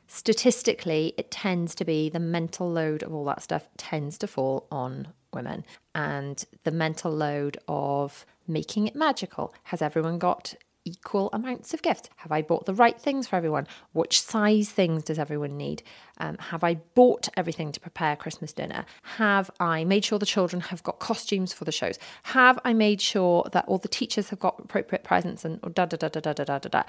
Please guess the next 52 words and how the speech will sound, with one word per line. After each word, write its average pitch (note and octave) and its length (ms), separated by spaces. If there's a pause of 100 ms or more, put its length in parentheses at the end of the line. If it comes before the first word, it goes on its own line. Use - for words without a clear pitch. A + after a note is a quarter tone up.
(560)
It's - 180
such - 240
a E3+ 60
lot. - 260
So F#3+ 420 (380)
I A3 120
used C4 220
to A#3 60
feel F3+ 320
that - 440 (240)
if - 80
I E3 80
didn't D#3 180
do D3+ 100
Christmas D3+ 280
dinner D3+ 180
myself, D3+ 560 (180)
I, F3 60
where E3+ 280
I E3+ 60
got E3 120
this E3+ 100
story D#3+ 280
from, D#3+ 340 (360)
I'm D#3+ 100
guessing D3 440
it's - 460
passed D3+ 260
down C#3+ 260
through C#3+ 200
family. D3+ 420 (340)
Um, D3+ 360 (260)
but F#3 60
if E3+ 120
I E3 60
didn't E3 160
do D#3+ 80
it - 60
myself, D#3 400
then D#3 120
I, D#3+ 160
that - 140
wasn't D#3 220
making D#3 180
me D3+ 80
a D3+ 60
good D#3 160
mum, C#3+ 200
good - 160
wife. - 180 (460)
But - 100
actually, G3 600